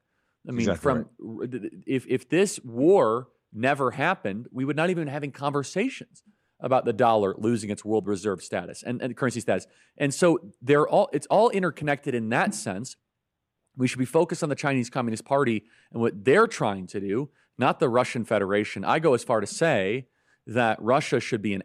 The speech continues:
Speaker 1: ally of the United States against the C C P. I'm not pro-Russian. I'm not pro-Putin. I don't think highly of their government, obviously. They have a completely set, set a different of structure of government than we do.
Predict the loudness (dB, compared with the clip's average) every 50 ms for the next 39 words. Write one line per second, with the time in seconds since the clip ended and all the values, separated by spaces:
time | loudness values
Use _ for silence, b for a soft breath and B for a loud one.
0 | _ _ -4 -2 0 2 2 4 4 2 2 0 0 -4 -4 -4 -4 -2 -2 -2
1 | -4 -6 -6 -4 -4 -4 -4 -4 -8 -8 -8 -8 -8 -10 -12 -10 -8 -10 -10 -10
2 | -10 -10 -12 -10 -10 -8 -8 -8 -8 b b b b b b -6 -2 0 0 0
3 | -2 -6 _ _ _ _ _ -20 -6 0 2 4 4 4 4 4 2 2 2 0
4 | -4 -4 -4 -4 -4 -2 -2 -2 -2 -4 -4 -2 0 0 0 -2 -4 -4 -2 -2
5 | -2 -2 -2 -2 -2 -2 -6 -10 -6 -4 -2 0 0 0 0 -2 -2 -2 0 -2
6 | 0 2 0 0 0 0 -4 -4 0 0 0 0 0 -4 -4 -4 -2 -2 -2 -2
7 | -2 b b b b b -2 0 0 0 -2 -4 -8 -4 -2 -2 -2 -2 -2 -6
8 | -6 -4 0 0 0 0 -2 _ _ _ _ -6 -4 -4 -4 0 0 0 0 0
9 | -2 -4 -4 -6 -10 -12 -12 -12 -12 -2 -2 0 0 -2 -4 -2 -2 -2 0 2
10 | 2 2 2 2 -2 -2 -4 b b b b b b 0 0 2 2 2 2 2
11 | 4 4 4 4 2 0